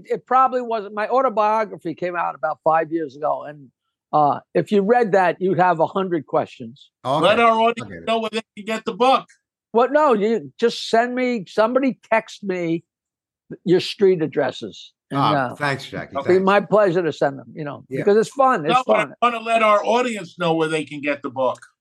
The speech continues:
Speaker 1: Oh,
Speaker 3: Amazon.
Speaker 1: you know, you know, it's on Am-, it's called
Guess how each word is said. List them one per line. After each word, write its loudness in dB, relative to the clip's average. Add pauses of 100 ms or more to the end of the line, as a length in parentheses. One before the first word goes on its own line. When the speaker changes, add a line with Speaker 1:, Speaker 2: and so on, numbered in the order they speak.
(160)
Speaker 1:
Oh, 4
Speaker 3:
Amazon. 0
Speaker 1:
you -10
know, -4 (480)
you 2
know, 2 (360)
it's -8
on 0
Am-, -4
it's -8
called 0